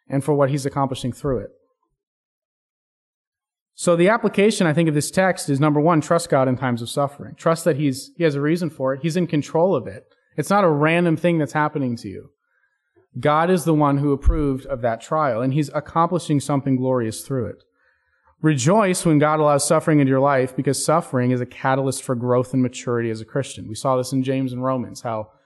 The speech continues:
the trying of your faith works patience. It produces maturity and growth as a Christian.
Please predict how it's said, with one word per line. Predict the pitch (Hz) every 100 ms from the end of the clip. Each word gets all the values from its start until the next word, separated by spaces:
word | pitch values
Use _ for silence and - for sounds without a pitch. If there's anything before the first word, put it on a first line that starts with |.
| _ _ _ _ _
the | 147 139
trying | - 165 170 170
of | 156
your | 139 135
faith | 147 156 139
works | 131 131 139 - - -
patience. | 151 - 101 98
It | 127
produces | - 135 131 160 180 - 101 117 - _ _ _ _
maturity | 127 139 - 190 208 156 139
and | 135
growth | 131 147 156
as | 139 123
a |
Christian. | 120 180 175 - 95